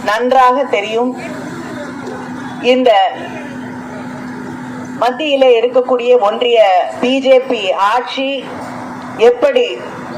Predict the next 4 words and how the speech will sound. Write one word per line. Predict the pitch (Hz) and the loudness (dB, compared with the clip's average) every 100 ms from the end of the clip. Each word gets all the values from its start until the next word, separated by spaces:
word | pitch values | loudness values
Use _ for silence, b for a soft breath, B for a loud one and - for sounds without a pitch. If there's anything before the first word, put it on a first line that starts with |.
| - - | -10 -6
மக்களை | - 220 - 277 254 | -2 -2 2 4 4
பிரித்து, | 240 247 247 262 269 277 277 - 247 - 247 - - 226 220 - - - 185 214 - - - | 2 0 0 0 4 4 4 -2 -8 -10 -12 -12 -12 -12 -10 -12 -10 -10 -10 -8 -10 -10 -4
மக்களுக்கு | 214 247 247 285 254 269 | 0 0 2 2 4 0
இடையே | 247 226 247 254 247 185 | 2 4 4 6 4 2